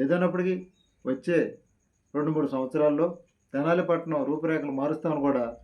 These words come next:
నాదెండ్ల మనోహర్ గారు తెలియజేస్తున్నారు. ఈ దిశగా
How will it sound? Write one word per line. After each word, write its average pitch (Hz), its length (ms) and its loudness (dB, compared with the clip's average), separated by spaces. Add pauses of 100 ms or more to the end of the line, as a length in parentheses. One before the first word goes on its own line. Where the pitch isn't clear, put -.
(100)
నాదెండ్ల 143 320 0
మనోహర్ 131 280 -2
గారు 123 180 0
తెలియజేస్తున్నారు. 113 640 -6 (540)
ఈ 127 160 0
దిశగా 139 320 0